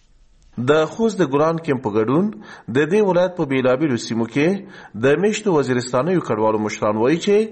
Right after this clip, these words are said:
افغان حکومت او د کډوالو په برخه کې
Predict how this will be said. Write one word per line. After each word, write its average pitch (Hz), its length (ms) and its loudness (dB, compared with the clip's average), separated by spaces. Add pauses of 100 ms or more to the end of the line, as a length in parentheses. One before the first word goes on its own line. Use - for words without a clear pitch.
(380)
افغان 160 460 0
حکومت 143 500 -2 (380)
او 127 160 2
د 135 140 -2
کډوالو 170 420 0
په 110 140 -2
برخه 147 260 0
کې 190 360 0